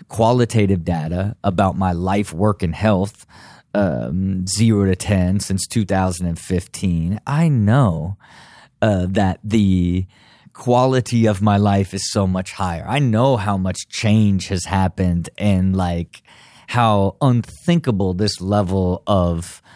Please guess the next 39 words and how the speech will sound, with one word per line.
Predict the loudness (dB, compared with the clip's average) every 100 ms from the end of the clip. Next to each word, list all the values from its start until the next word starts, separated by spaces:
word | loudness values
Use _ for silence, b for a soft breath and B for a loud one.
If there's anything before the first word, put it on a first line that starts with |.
| B
numbers | 2 4 2 2 2 2 -2 0
are | 2 4 2
to | 0 0
me | 2 2 2
that | 0 0
I | 0
live | 0 0 0
in | -2 -2
today | -2 -2 0 2 0 -2
from | -2 -2
two | -2 -2
thousand | 2 0 0 -2
and | -4
fifteen. | -4 -6 -4 -4 -6 -12 _ b b b b b
You | 0 0
know, | 0 -6
i-, | -8 -4
it's, | 0 0 -2 -10 -12 -2
it's | 2 2 0 -4 -10 -12 _
unbelievable. | 0 2 2 2 2 -2 0
E-, |
even | 0 0 0 2
when | 2
I |
look | 2 0
back | -2 -4
to | -4
two | -6 -4
thousand | -2 -2 -2 -4
and | -4 -6
twenty, | -4 0 2 2 -2 -14 B B B B
that | 0
I | 0
thought | 0 0 0
was | -4
this | -4 -4 -2
remarkable | 0 2 2 0 0 0 0 -2
year, | -2 2 2 0 -4 -10 _ B B B B _
um, | 2 2 0 -2 -2 -4 -8